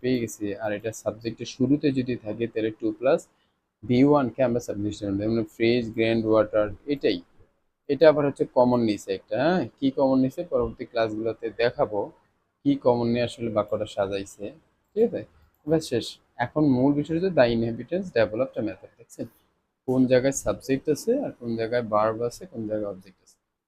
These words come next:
তাহলে জটিল না আমাদের জন্য বিষয়টা? এরকম ভাবে দুই একটা প্যাসেজ যদি আপনি এটা দেখে দেখে প্র্যাকটিস করেন,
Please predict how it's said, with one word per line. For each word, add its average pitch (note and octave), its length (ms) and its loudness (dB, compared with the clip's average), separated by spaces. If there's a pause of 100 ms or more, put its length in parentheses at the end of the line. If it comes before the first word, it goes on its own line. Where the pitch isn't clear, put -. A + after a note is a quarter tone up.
(200)
তাহলে C3+ 400 2
জটিল C#3 340 2
না D#3+ 80 2
আমাদের D3+ 240 0
জন্য E3+ 200 -2
বিষয়টা? E3 520 -6 (160)
এরকম C3 440 -6
ভাবে E3 220 0
দুই B2 280 -4
একটা - 300 -6
প্যাসেজ A#2+ 380 -10
যদি C3+ 180 -4
আপনি C#3 240 -4
এটা B2+ 140 -4
দেখে A2+ 320 -4
দেখে C#3 340 -2 (440)
প্র্যাকটিস A#2+ 500 -4
করেন, A#2+ 380 4